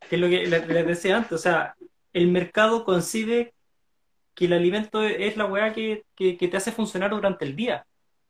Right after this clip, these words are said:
Y era, y era. ¿Cachai? Entonces, se da mucho,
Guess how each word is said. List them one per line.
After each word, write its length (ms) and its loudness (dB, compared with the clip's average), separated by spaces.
Y 140 2
era, 240 0
y 120 -4
era. 240 -4
¿Cachai? 300 0
Entonces, 460 -2
se 200 0
da 140 2
mucho, 640 0